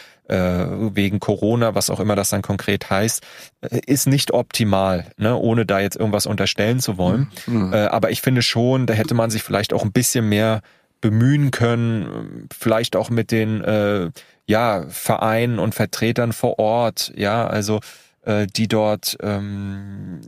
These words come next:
Speaker 1: die dort die Unternehmen, die ansässigen, äh, Unternehmer und so weiter vertreten, die sind sehr aktiv.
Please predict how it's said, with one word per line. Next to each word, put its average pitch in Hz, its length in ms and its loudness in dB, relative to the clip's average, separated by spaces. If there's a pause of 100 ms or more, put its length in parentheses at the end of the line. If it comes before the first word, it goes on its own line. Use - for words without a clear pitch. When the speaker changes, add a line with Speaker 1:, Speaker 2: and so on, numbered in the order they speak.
(100)
Speaker 1:
die 85 400 -6
dort 110 220 0
die 117 120 2
Unternehmen, 117 840 2
die 107 120 0
ansässigen, 101 840 -2
äh, 98 380 0
Unternehmer 107 600 0
und 107 80 -2
so - 100 -8
weiter 101 240 0
vertreten, 104 560 -2
die 107 80 2
sind 107 220 0
sehr 117 220 0
aktiv. 147 520 0